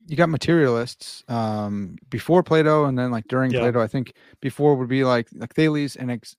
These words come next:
Speaker 1: Anaximander and Anaximenes. Um, uh, y-,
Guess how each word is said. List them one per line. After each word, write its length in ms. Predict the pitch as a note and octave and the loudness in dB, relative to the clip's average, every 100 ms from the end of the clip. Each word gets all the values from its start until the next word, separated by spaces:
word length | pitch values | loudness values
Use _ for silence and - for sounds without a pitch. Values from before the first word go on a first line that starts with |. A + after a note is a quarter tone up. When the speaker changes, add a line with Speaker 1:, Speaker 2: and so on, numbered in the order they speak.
| - | -10
Speaker 1:
Anaximander 1040 | A2+ A#2 C3+ - A#2 A#2 C3+ D#3+ D#3 D#3 | -6 -4 -6 -8 -6 -4 -4 -2 0 0
and 160 | A#2 G#2+ | -2 -8
Anaximenes. 880 | - - D#3+ D3+ D3 C#3 C#3 - - _ _ _ _ _ | -6 -4 -2 -2 -4 -4 -6 -10 -20 _ _ _ _ _
Um, 520 | A#2+ A2+ G#2+ G#2 G#2 - _ _ _ _ _ _ | -6 -4 -4 -6 -10 -12 _ _ _ _ _ _
uh, 60 | - | -16
y-, 120 | - | -16